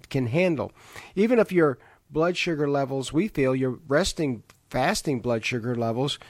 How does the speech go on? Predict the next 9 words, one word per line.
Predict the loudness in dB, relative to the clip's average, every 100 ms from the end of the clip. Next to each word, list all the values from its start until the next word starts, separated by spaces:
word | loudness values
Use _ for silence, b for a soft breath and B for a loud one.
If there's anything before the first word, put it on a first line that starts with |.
| B
should | -4 4 4 4
be | 0 2 0 -6 B B B _
eighty | 0 2 4 2 0
or | 0 0
ninety. | 0 0 -2 -2 -4 -6 B B B
If | -2 0
it's | 0 4
a | 2
hundred, | 2 0 0 0 0 -2 -6